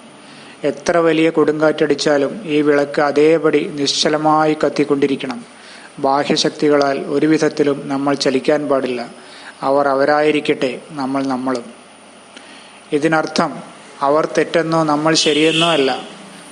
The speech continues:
പക്ഷേ വെറും മനോകൽപ്പിതങ്ങളായ ഈ ശരിതെറ്റുകളൊന്നും ആത്യന്തികമായി ശരിയല്ല എന്നതാണ്.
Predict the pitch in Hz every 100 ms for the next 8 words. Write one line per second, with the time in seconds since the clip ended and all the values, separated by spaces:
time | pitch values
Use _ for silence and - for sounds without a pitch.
0 | - 143 - 147 127 - 143 143 156 143
1 | 139 151 151 156 151 151 147 147 147 143
2 | 139 139 160 147 143 151 143 143 156 156
3 | 143 143 147 147 120 - - - - -
4 | - - - - - - - 143 143 143
5 | 165 160 160 160 160 151 147 151 160 160
6 | 151 139 131 120